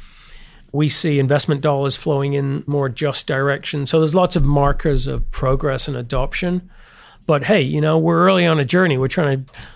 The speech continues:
move markets, and that doesn't happen in a couple of years. That's gonna take more than just capital, and it's gonna take decades.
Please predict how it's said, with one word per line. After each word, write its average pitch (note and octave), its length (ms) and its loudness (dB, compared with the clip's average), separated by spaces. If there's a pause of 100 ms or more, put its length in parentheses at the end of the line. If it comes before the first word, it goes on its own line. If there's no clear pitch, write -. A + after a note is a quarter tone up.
move E3 200 6
markets, E3 600 2
and D3 460 4 (160)
that F3+ 140 -2
doesn't D#3 220 4
happen D3+ 320 0
in C#3+ 440 2 (400)
a - 40 -20
couple E3 240 -2
of D#3 60 4
years. D3+ 320 4
That's D3 180 -2
gonna D3 180 -4
take C#3+ 320 -4
more D#3+ 240 2
than D3 120 0
just B2+ 200 -2
capital, C#3 640 -2
and C3+ 520 -4
it's - 100 -14
gonna B2+ 160 -4
take B2 240 -4
decades. - 520 -8